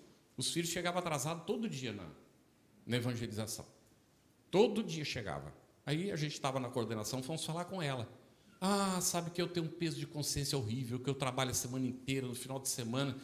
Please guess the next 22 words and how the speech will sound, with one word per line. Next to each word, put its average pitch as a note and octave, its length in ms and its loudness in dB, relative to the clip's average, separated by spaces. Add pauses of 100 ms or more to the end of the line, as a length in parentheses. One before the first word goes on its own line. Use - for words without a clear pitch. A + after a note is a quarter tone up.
(200)
o C3+ 60 -6
que - 100 0
os D3+ 160 4
meus G#3+ 320 4
filhos A3 280 0
pedem D#3+ 340 2
eu C#3+ 80 4
faço A2+ 360 0
para G#2 160 -2
eles. E2 560 -4 (1700)
E D3 100 6
eles G#3 200 4
pedem G#3 360 2
para G#3+ 140 0
tomar G#3+ 260 0
sorvete, G3+ 680 2
então G3 180 -2
eu G#3+ 60 0
passo G#3 320 2
primeiro G3 320 2
na G#3+ 100 0
sorveteria." G#3 800 0